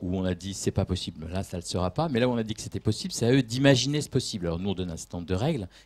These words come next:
qui sont là pour le coup par carte, cartographiées, mais elles, elles ont à inventer ça par de nouvelles cartes, y compris par de nouvelles représentations qui ne doivent pas être contraires à ce que nous racontons, mais qui laissent cette, cette part, euh,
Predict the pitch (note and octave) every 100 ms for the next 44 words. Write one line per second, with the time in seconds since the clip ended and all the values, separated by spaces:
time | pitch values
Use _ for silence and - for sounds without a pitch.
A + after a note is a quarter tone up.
0 | - - F#2 E2+ F2 E2+ E2+ E2 - -
1 | - - - - - - F#2+ F2 F2+ -
2 | D#3+ - - - - F#2 A2 F#2+ G2+ A#2
3 | A2+ A2+ B2 B2 G#2+ - D3+ - - -
4 | G2+ G#2 G#2 A#2 G#2+ - D#3 - A2 -
5 | G#2+ - C#3+ G2+ G2+ A2 A#2+ G#2+ G#2+ G2+
6 | G2+ - - D3 E3+ - - - - G2+
7 | G#2 G#2+ - G2 F#2+ - A3+ - G#2 F2+
8 | - F#2 F2 E2+ - F2 D#3+ C3+ - F#2+
9 | F#2 F#2 - - G2+ A#2+ - - - -
10 | F#2 - - F2+ - B2 C3 A2 F2+